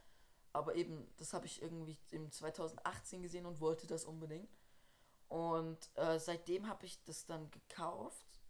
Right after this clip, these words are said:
und dann, glaub ich, erstmal mega lange nicht online gespielt. Und dann so, glaub ich, zweitausendneunzehn vielleicht, ähm, hab ich dann,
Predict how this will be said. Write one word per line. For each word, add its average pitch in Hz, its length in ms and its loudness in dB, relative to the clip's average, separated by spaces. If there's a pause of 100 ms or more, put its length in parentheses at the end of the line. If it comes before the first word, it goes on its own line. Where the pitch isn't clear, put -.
(220)
und 175 260 0 (140)
dann, 175 260 6
glaub 175 180 6
ich, - 160 -8
erstmal 170 420 2
mega 160 280 2
lange 151 440 0
nicht 160 260 -2
online 196 300 -2
gespielt. - 460 -6 (960)
Und 165 100 -8
dann 175 180 6
so, 185 140 -2
glaub 170 220 4
ich, 170 180 -4
zweitausendneunzehn 160 2250 -4
vielleicht, 185 500 0 (1000)
ähm, 156 420 4 (480)
hab 170 260 0
ich - 180 -6
dann, 156 420 -4